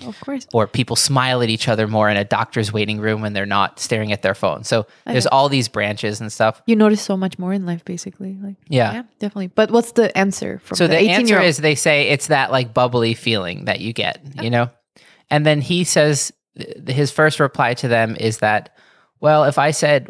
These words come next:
Speaker 2: "What is Thanksgiving dinner?" you wouldn't say,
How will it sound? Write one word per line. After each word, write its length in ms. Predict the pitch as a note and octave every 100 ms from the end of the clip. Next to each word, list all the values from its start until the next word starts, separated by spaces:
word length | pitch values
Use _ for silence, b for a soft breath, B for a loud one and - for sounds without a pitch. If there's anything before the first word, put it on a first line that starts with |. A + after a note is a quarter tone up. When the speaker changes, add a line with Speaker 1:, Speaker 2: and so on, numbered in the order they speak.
| -
Speaker 2:
"What 280 | C3+ C#3+ D3
is 180 | C#3 -
Thanksgiving 680 | C3 B2+ - C3 B2 A#2+
dinner?" 520 | A#2 C3+ A#2+ F2 F#2 A#2 _ _
you 180 | - C3
wouldn't 400 | C3+ E3 D3 A#2+
say, 560 | - B2+ G#2+ G#2 G#2